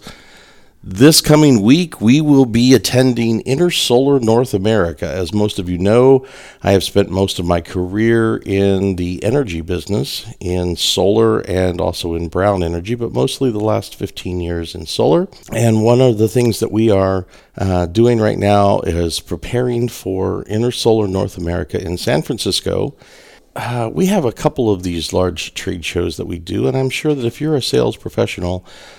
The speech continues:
somewhere along the way, you've probably worked with someone or with a company of some type, or you've attended some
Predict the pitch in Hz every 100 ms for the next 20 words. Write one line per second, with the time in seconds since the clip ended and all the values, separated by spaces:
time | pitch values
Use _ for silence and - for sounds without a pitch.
0 | - - 156 156 123 101 110 113 113 98
1 | 95 101 90 85 85 - 113 117 107 92
2 | 104 98 107 101 - - - - - _
3 | _ - - 117 117 - - 135 131 95
4 | 92 117 151 107 104 104 107 107 104 117
5 | 101 - 101 92 92 87 - 98 90 -
6 | 110 107 - - 98 98 90 90 - 117
7 | 120 90 90 - 90 90